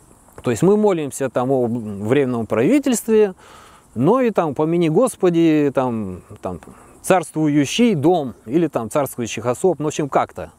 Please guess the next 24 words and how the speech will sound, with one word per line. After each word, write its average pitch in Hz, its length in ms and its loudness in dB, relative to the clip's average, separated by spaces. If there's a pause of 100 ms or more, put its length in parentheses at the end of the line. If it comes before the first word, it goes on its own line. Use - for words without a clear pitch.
(1120)
То 113 60 -4
есть 104 100 -4
как-то 240 320 0
надо 180 220 0
было 165 160 4
вот 151 120 -4
эту 143 140 0
ви-, 170 160 4
вилку 170 440 2
политическую, 151 680 -2
так 90 160 -8
сказать, 87 440 -6
от-, - 180 -6
отражать 147 420 0
в 180 40 -2
богослужениях. 156 600 -2 (460)
Но 165 200 4
Синод, 220 540 0 (380)
он 139 120 0
всячески, - 520 -2
значит, 131 460 -4 (260)
там, 107 180 -2
молится, 190 360 2
но 139 100 0